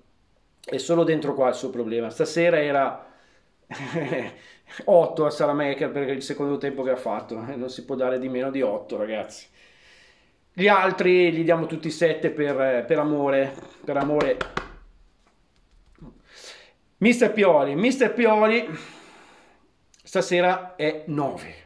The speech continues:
Ha azzeccato tutto. Ha messo in campo una squadra fantastica. Ha messo in campo la squadra e i giocatori nella loro posizione migliore. Ha caricato la squadra, gli ha dato gli stimoli,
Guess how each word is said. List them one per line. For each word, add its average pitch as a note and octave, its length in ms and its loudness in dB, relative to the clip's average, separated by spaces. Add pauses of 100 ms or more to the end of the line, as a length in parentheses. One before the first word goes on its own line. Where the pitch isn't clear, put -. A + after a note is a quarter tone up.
(1400)
Ha E3 160 4
azzeccato E3 960 0 (260)
tutto. - 380 -4 (960)
Ha D#3+ 140 -2
messo F#3+ 280 2
in F3 80 -2
campo F3+ 320 -2
una E3 120 2
squadra F3 720 0 (140)
fantastica. D3 920 -2 (340)
Ha D#3+ 120 0
messo G3 320 0
in F3+ 220 -2
campo G3 460 2
la F3 100 4
squadra F#3 720 0 (180)
e D#3+ 100 0
i D#3 60 -2
giocatori F#3+ 760 2 (200)
nella F3 300 6
loro G3+ 520 6
posizione F3 920 0
migliore. D#3 640 2
Ha D3+ 140 0
caricato F#3+ 480 2
la F#3 80 0
squadra, C3 540 0
gli D3 80 -4
ha D3 80 6
dato E3 220 2
gli E3 80 -2
stimoli, B2+ 500 -4